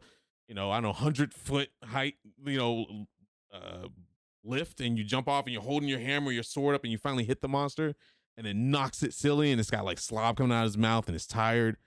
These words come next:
Uh, it's so good. So, yeah, the hammer is my favorite in this one. I think in Monster Hunter Rise, I'm gonna use the Great Sword because you can use the wire bug to do jumps and flips and all kinds of crazy stuff with it. So, it's, yeah, hammer, I would say the best. Sword and shield would be second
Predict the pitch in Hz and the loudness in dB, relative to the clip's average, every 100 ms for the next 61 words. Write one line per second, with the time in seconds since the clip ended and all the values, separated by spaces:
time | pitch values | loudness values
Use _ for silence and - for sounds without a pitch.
0 | _ _ _ 90 87 78 - 113 90 90 | _ _ _ -10 -6 -6 0 0 2 0
1 | 78 120 127 123 113 110 151 170 139 110 | 2 2 4 4 4 4 4 4 2 0
2 | - 110 98 90 80 92 101 127 127 123 | 0 0 0 0 2 2 2 2 2 0
3 | - _ _ - 104 131 123 110 107 104 | -6 _ _ -20 -12 -8 -4 0 0 2
4 | 107 92 98 95 92 87 80 78 - - | 2 4 4 4 2 2 2 0 -2 -6
5 | 82 73 90 80 - 90 - 92 85 82 | -8 -6 -6 -6 -8 -10 -10 -6 -6 -6
6 | 92 92 92 82 85 85 82 82 80 80 | -6 -2 0 0 0 0 0 0 -2 -2
7 | 80 80 82 80 78 98 90 - - 85 | -4 -6 -6 -8 -6 -6 -6 -10 -16 -16
8 | - 92 85 - 85 82 85 85 90 82 | -8 -8 -8 -10 -8 -6 -4 -4 -4 -6
9 | 82 90 85 80 82 85 90 - 85 - | -6 -8 -8 -6 -8 -8 -14 -10 -12 -12
10 | 90 - - _ _ _ _ _ 80 78 | -16 -16 -18 _ _ _ _ _ -12 -12
11 | - - 143 156 131 101 - 92 85 80 | -14 -12 -6 -2 0 0 -2 -4 -4 -4
12 | 85 82 - _ _ _ - 170 165 160 | -6 -6 -12 _ _ _ -8 -4 -2 2
13 | 151 113 113 - 120 123 123 | 2 4 0 2 0 2 -2